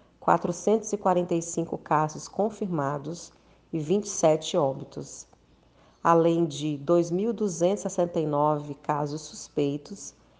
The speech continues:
e dois mil cento e quatro casos descartados. Dos duzentos e dezessete municípios maranhenses, vinte e dois apontam casos notificados da doença, registrando a maior concentração de casos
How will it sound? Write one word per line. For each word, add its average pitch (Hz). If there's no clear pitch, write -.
e 170
dois 160
mil 165
cento 165
e 170
quatro -
casos 143
descartados. -
Dos 175
duzentos 190
e 180
dezessete 165
municípios 202
maranhenses, 143
vinte 196
e 233
dois 185
apontam 170
casos 147
notificados 151
da 151
doença, 139
registrando 170
a 160
maior 156
concentração 165
de 151
casos 151